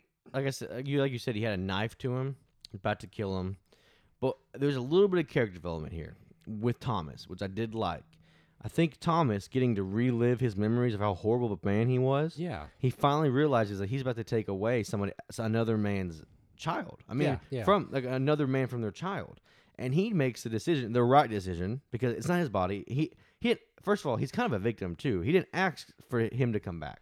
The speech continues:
Speaker 2: No, uh-uh.
Speaker 1: Even though, as much as you don't like him, he's a victim in this too.
Speaker 2: Mm-hmm.
Speaker 1: He's the other antagonist for sure, 'cause he's trying to take Nolan's body away. But his mom did this without asking
Speaker 2: Yeah,
Speaker 1: anybody.
Speaker 2: and the thing is, you get the feeling that Thomas, even though he's this, you know, this wife beater and this horrible person,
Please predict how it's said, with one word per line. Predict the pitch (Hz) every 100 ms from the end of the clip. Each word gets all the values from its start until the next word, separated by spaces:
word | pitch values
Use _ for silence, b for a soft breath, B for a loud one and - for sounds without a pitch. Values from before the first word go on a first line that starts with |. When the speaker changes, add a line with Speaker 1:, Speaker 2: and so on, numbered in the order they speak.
| -
Speaker 2:
No, | 113
uh-uh. | 82 90 80 80
Speaker 1:
Even | 143 175
though, | 185 156
as | - 120 113
much | 147
as | 113
you | 117
don't | 113 101
like | 113 139
him, | 127
he's | 110
a | 92
victim | 98 104 92 85
in | 85
this | 80 76
too. | - 67 57 98
Speaker 2:
Mm-hmm. | 92
Speaker 1:
He's | 120 110
the | 123
other | 156
antagonist | 156 139 131 123 117 -
for | 95
sure, | - 101
'cause | 95 90
he's | - 120 107
trying | - 110
to | 98
take | 92
Nolan's | 95 90
body | 104 127
away. | 101
But | 90
his | 92 135
mom | 107 110 139 95 78 80 b b b b b -
did | 135
this | 120 92
without | 98 131
asking | 117 101 95
Speaker 2:
Yeah, | 85 82
Speaker 1:
anybody. | 98 131
Speaker 2:
and | 175
the | 170
thing | 185 190 175
is, | 143 -
you | 170 170
get | 214
the | 143
feeling | - 156 156 135
that | 117 110 _ _ _ _ _ _ _ _ _ _ -
Thomas, | 151 156 131 113
even | 139 139
though | 120
he's | 135 120
this, | 95 90 - _ _ _ _ _
you | 113
know, | 90
this | 101 -
wife | 101 95 -
beater | 95
and | 82
this | 92 -
horrible | 101 95
person, | - 117 101 -